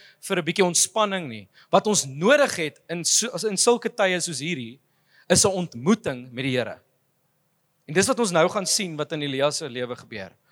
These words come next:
Ons het nie net 'n bietjie slaap nodig nie. Ons het nie net 'n bietjie Netflix nodig nie. Ons het nodig om God se stem te hoor. Ons het nodig om hom van aangesig tot aangesig te sien.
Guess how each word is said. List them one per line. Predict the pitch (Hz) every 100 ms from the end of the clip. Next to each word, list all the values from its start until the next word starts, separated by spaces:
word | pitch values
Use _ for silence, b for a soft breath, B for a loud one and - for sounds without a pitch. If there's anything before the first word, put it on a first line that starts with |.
| b 190
Ons | 196
het |
nie | 285
net | 302
'n | 269
bietjie | 269
slaap | - 247 226 214
nodig | 185 175
nie. | 196
Ons | 202
het | 269
nie | 285
net | 262
'n |
bietjie | 240 202
Netflix | 202 - 220 -
nodig | 175 170 156
nie. | 165 B B B
Ons | 220 285 -
het | 254 156
nodig | 156 208 247 196 165
om | 175
God | - 240 -
se | 220
stem | - 247 240 226
te | 196
hoor. | 127 110 107 b b -
Ons | 196
het | 175
nodig | 180 220 262 247
om | 214
hom | 185 185
van | 202 196 -
aangesig | 247 254 247 - 220
tot | - 190 -
aangesig | 208 226 214 208 196 -
te | 185
sien. | - - 214